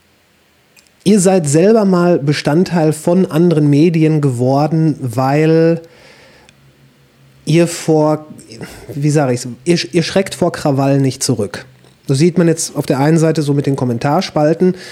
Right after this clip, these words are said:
aber auch mit, ähm, mit der, mit dem Grund für die Lokalzeitschrift, warum ihr einen Verlag gegründet habt. Äh, viele Sachen, die, die sonst so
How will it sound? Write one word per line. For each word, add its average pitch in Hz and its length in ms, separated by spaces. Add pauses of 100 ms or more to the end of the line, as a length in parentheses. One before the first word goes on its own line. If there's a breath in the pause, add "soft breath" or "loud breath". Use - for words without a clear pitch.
(360 loud breath)
aber 156 260
auch 160 240
mit, 165 280
ähm, 151 560 (420)
mit 160 180
der, 143 200
mit 147 280
dem 156 120
Grund 147 280
für 151 100
die 135 100
Lokalzeitschrift, 110 1080
warum 147 340
ihr 151 140
einen 143 140
Verlag 120 460
gegründet 117 540
habt. - 240 (800 loud breath)
Äh, 151 160 (200)
viele 269 260
Sachen, 202 320
die, 185 240
die 151 260
sonst 175 420
so 170 480